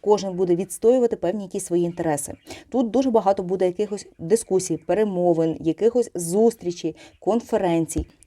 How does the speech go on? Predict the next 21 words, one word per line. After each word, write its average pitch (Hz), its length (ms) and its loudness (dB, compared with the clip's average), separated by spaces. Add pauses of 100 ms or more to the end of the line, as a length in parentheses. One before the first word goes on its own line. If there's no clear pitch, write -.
Взагалі 180 420 0
сімка 175 320 -4
жезлів 220 400 0
може 214 240 0
говорити 180 420 -2
мені 165 280 -4
про - 280 -4 (340)
торгову 196 600 2
війну, 180 420 -4 (260)
про - 280 0
боротьбу 185 720 2
стратегій, 185 640 -4 (260)
захисту 196 560 0
своїх 165 320 -4
прав, 220 300 -2 (100)
як 214 180 -8
я 220 80 0
вже 220 120 -10
сказала, 220 540 -2
і 202 200 -6 (160)
інтересів. 185 880 -4